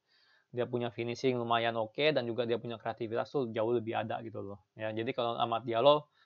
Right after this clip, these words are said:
sekarang ini mirip atau enggak, ya jelas enggak, tapi ya dia masih berkembang ya, kita nggak tahu dia bakal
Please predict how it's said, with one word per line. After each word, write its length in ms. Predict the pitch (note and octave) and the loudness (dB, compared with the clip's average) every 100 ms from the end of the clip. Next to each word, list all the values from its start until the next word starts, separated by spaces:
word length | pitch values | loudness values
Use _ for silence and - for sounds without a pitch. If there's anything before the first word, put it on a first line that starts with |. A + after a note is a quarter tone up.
| _ - | _ 0
sekarang 320 | A#2 A#2 A2+ | 2 2 0
ini 320 | B2 D3 C3 | -2 -2 -2
mirip 320 | A#2+ A#2 - | -2 -2 -2
atau 160 | - A#2+ | -2 0
enggak, 160 | C3+ | 2
ya 40 | A#2 A2 A2+ | 2 0 -4
jelas 100 | - | 0
enggak, 200 | A#2+ - | -2 0
tapi 320 | B2+ - C3+ | -4 -2 0
ya 80 | A#2 | 2
dia 160 | A#2+ A#2+ | 0 -2
masih 240 | A2 B2 | -4 -4
berkembang 560 | A2 - A#2 A2+ G#2 G#2 | -4 -6 -2 -2 -2 -6
ya, 60 | |
kita 240 | G#2 A#2 A2+ | -12 -12 -10
nggak 160 | G#2+ | -6
tahu 160 | G#2+ A2 | -2 -2
dia 80 | A2+ | -4
bakal 400 | G#2 - G#2+ | -6 -4 -6